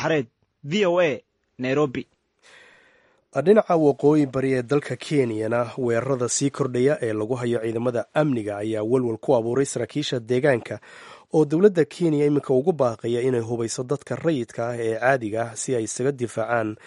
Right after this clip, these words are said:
Speaker 2: maleeshiyada Al-Shabaab. Laakiin dowladda ayaa sheegaysa in arrintani ay halisteeda leedahay, balse ay noqon karto mid dadku ay isku ilaalin karaan. Warbixin arrintaasi ku saabsan waxaa Nairobi ka soo diray wariyaha V O A-da Maxamed Yuusuf. Nuur Bukhaari ayaa soo akhriyey.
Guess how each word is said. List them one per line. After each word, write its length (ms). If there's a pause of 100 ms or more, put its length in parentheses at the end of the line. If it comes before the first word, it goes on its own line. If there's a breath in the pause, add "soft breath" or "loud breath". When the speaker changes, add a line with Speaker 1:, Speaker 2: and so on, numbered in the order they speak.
(260 loud breath)
Speaker 2:
maleeshiyada 560
Al-Shabaab. 420 (520 loud breath)
Laakiin 280
dowladda 320
ayaa 160
sheegaysa 480
in 100
arrintani 440
ay 180
halisteeda 460
leedahay, 440
balse 300
ay 60
noqon 260
karto 380 (340 soft breath)
mid 180
dadku 380
ay 80
isku 360
ilaalin 360
karaan. 240 (540 loud breath)
Warbixin 500
arrintaasi 480
ku 80
saabsan 480
waxaa 380
Nairobi 380
ka 100
soo 160
diray 240
wariyaha 300
V 200
O 120
A-da 280 (540 soft breath)
Maxamed 320
Yuusuf. 400 (140)
Nuur 180
Bukhaari 520
ayaa 460
soo 240
akhriyey. 300